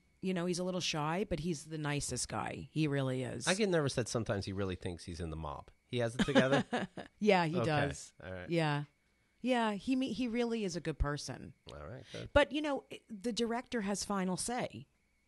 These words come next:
Speaker 1: So there'd be
Speaker 2: Right.
Speaker 1: times where he'd say stuff and times he'd be like, you know,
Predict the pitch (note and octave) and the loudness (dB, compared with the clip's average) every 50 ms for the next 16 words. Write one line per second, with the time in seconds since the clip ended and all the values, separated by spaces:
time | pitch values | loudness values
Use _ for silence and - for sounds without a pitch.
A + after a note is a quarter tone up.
0 | _ _ - - - G#3 F#3 E3+ E3+ E3 E3+ F3+ F3+ - F#3 F3+ E3 F3 F3+ F#3 | _ _ -6 -2 0 2 2 2 2 2 0 0 0 0 -2 -2 -2 0 0 0
1 | F#3 F3+ F3+ E3+ E3+ D#3+ - - D#3+ C#3+ C#3+ - - F#3 F#3 F#3+ - F#3+ F3 E3 | 0 -2 -2 -2 -2 -2 -2 -2 -2 -2 -2 -2 -4 -4 -6 -4 -4 -4 -4 -4
2 | - F3 E3+ E3+ D#3+ E3 D3+ D#3+ D#3+ D#3 D#3+ D#3 D#3 - - E3+ F3 D#3 C#3+ C#3+ | -4 -4 -4 -4 -6 -8 -8 -8 -8 -6 -4 -6 -6 -6 -8 -8 -6 -4 -4 -6
3 | D3 | -6